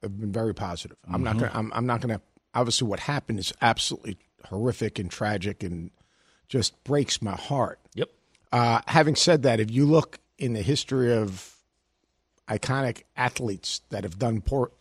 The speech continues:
Speaker 1: things poorly and made bad decisions or put, put in bad places, you know what? If they produce, it goes away. And it's, I mean, I'm, and I'm not saying go away because that's not, that's the wrong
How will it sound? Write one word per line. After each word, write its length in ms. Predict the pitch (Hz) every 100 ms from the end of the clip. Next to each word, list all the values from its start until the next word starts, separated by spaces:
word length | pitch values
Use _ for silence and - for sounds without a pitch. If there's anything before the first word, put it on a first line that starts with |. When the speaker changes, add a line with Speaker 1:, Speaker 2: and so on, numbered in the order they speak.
| _
Speaker 1:
things 320 | - 123 120 -
poorly 480 | - 127 135 143 131
and 140 | 101
made 180 | 117 104
bad 200 | 113 107
decisions 500 | 104 - 123 117 107
or 60 | 87
put, 240 | - 147 _ -
put 160 | 135
in 60 | 113
bad 220 | 120 110
places, 480 | 139 131 180 151 - _ _ _ _
you 80 | -
know 120 | 120
what? 160 | 131 147 170
If 100 | 120
they 120 | 107 113
produce, 600 | - 117 160 170 - - _ _ _ _ _ _ _ _ _ _ _ _ _ _ _ _ _ _ _ _ _ _
it 180 | 104 98
goes 240 | 104 98
away. 260 | 92 90 82 _ _ _ _ _ _ _ _
And 120 | 120 110
it's, 140 | -
I 100 | 147
mean, 160 | 117 113
I'm, 200 | 113 -
and 180 | 123
I'm 100 | 120
not 140 | 123 104
saying 280 | - 110 101
go 120 | 101
away 220 | 98 98
because 200 | 87 95
that's 220 | 104 -
not, 180 | 107 -
that's 220 | 104 -
the 100 | -
wrong 380 | 98 101 95 87